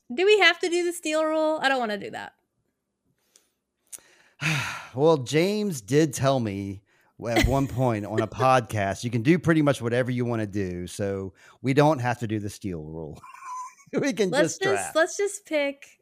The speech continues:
Speaker 1: uh,
Speaker 2: Okay.
Speaker 1: let's just pick, maybe if I, if you're gonna let me go first,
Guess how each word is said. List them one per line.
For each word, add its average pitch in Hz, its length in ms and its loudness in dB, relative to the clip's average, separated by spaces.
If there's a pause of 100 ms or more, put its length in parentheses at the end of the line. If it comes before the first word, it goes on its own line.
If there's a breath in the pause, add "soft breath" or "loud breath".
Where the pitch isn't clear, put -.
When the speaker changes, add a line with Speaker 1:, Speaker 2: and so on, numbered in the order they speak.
(140)
Speaker 1:
uh, 233 440 -2 (140)
Speaker 2:
Okay. 107 400 -2 (260)
Speaker 1:
let's 262 280 -6
just 285 200 -18
pick, 262 280 -8 (240)
maybe 320 520 2
if 262 380 -6
I, 233 520 -2 (280)
if 247 220 -6
you're 269 160 -2
gonna 269 160 -2
let 233 200 0
me 240 220 -4
go 226 220 -4
first, 202 760 -2